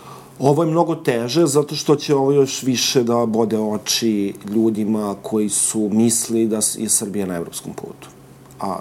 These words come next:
puno ljudi u Briselu je to mislilo. I mislilo je i sa ovakvim predsednikom.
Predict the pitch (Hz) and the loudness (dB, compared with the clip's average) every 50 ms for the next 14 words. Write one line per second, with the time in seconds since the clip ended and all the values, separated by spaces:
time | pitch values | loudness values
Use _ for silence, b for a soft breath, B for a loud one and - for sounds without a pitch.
0 | - - - - - 135 127 117 110 107 107 107 110 110 101 104 101 98 92 95 | -10 -16 -16 -2 2 2 2 4 2 0 0 0 0 0 0 0 -2 -2 -2 -4
1 | 95 98 101 104 101 - - 123 110 110 107 101 - - 90 87 82 - - - | -4 -2 0 0 0 0 0 0 0 0 0 -2 -4 -6 -6 -6 -6 -8 -10 -12
2 | - - - - - - - - 98 101 107 107 101 - - - 107 110 110 110 | -12 -14 -20 -20 -20 -20 -10 -6 -2 0 0 0 0 0 -2 -2 -4 -4 -2 -2
3 | 107 107 104 - - 107 104 101 101 98 95 - 107 95 90 90 87 78 - - | -2 -2 -2 -2 -2 -2 0 0 0 0 -2 -4 -10 -10 -10 -8 -10 -8 -8 -10
4 | - - 107 104 104 - 127 123 127 | -8 -8 -8 -8 -8 -8 -8 -8 -8